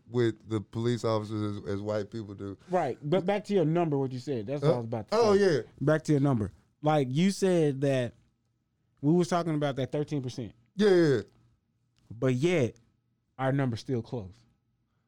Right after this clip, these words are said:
Speaker 1: Closer than it should be.
Speaker 2: Exactly.
Speaker 1: Yeah.
Speaker 2: So that really makes the majority.
Speaker 1: Yeah, yeah, yeah.
Speaker 2: Like, when you, when you break that perspective down, if we're at, if we're at that, if we're much lo-,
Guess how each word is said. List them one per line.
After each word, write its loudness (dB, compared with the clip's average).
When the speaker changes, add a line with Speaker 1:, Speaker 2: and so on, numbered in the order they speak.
Speaker 1:
Closer 0
than 2
it 2
should -2
be. 0
Speaker 2:
Exactly. 0
Speaker 1:
Yeah. 4
Speaker 2:
So 2
that 0
really 2
makes 2
the 2
majority. 0
Speaker 1:
Yeah, 2
yeah, 4
yeah. 4
Speaker 2:
Like, 2
when 2
you, 0
when 2
you 2
break 2
that 0
perspective -2
down, -2
if -2
we're 2
at, 2
if -4
we're 0
at -4
that, 0
if 0
we're 4
much 2
lo-, -2